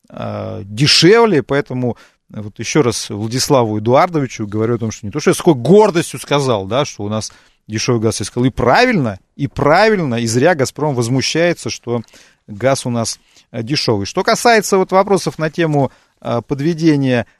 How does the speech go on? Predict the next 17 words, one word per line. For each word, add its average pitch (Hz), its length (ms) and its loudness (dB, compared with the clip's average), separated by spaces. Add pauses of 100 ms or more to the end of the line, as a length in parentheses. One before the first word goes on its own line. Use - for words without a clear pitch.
газа, 175 720 2 (220)
э, 117 180 -4
напомню, 170 1000 2
то 127 60 -10
есть - 120 -10
я 160 100 2
уже 131 200 -2
говорил, 120 460 0
что - 320 -6 (280)
дано 127 320 2
поручение 160 520 2
к - 40 -16
первому 160 320 0
октября 170 560 2 (340)
подготовить 165 760 2
предложение, 156 920 0 (280)
э, 110 120 -8